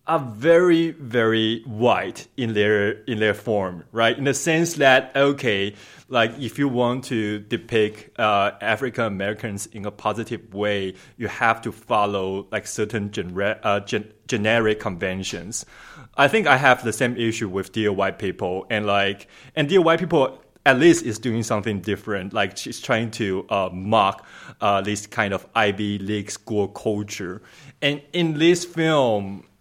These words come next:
uh, Southside With You, like, all those values are just being, uh, replicated and, like, uh, served to you as the ultimate, um, proof that Barack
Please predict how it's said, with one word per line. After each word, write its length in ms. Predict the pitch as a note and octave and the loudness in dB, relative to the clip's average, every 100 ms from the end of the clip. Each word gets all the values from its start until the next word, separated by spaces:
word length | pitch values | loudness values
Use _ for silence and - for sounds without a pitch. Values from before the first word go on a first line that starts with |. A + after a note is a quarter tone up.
| - | -10
uh, 100 | A#2+ | -6
Southside 500 | - C3 B2+ C3+ A2+ | 2 2 4 2 2
With 240 | B2+ A#2 | -2 -2
You, 200 | A2+ G2+ G2+ | -2 -2 0
like, 240 | G#2 G#2 - | 0 -2 -2
all 140 | C3 | 0
those 240 | C3 B2 - | 2 0 -4
values 800 | A2+ G2+ B2 A#2 A#2+ G#2 G#2 - | -10 0 4 6 4 0 -4 -4
are 140 | A2+ G#2+ | -2 -2
just 300 | A2+ A2 G#2+ | -4 -8 -6
being, 440 | G#2+ G#2+ G#2 A2+ - - - - - - - | -4 -2 -4 -6 -10 -18 -20 -20 -20 -20 -12
uh, 60 | - - - | -8 -8 -2
replicated 1040 | A#2+ C#3 C#3+ D3 - C3 A2 A2 G#2 A2 - | 4 4 4 0 0 2 4 4 2 0 -4
and, 220 | C3 A#2+ A2+ | -4 -2 0
like, 420 | A2 G#2+ G#2+ - - - - | 2 2 -2 -16 -20 -14 -2
uh, 180 | A#2 G#2 | 0 2
served 540 | - - C#3+ C3+ C3+ | 0 4 6 6 2
to 120 | - | 0
you 540 | B2 G2+ C3 C3 A#2+ - | 0 2 4 6 6 2
as 440 | A2 A2 G#2+ G#2+ - | 2 4 2 0 -4
the 220 | A#2 A2+ - | -4 -2 0
ultimate, 720 | B2+ B2+ C3+ G#2 G#2 G#2 - - - - - A2+ | 0 0 -2 -2 0 -2 -6 -20 -20 -20 -6 2
um, 560 | G#2+ G2+ G2+ G2+ G2+ - _ - _ _ - | 4 4 2 0 -6 -12 _ -20 _ _ -6
proof 520 | E3+ E3 B2+ A2 - | 4 6 6 2 -4
that 520 | A#2 B2 A2+ A#2 - - G2+ | 0 4 4 2 -2 -20 -2
Barack 680 | A#2 A2 A#2 A#2 A2+ A#2 | 0 4 6 6 6 2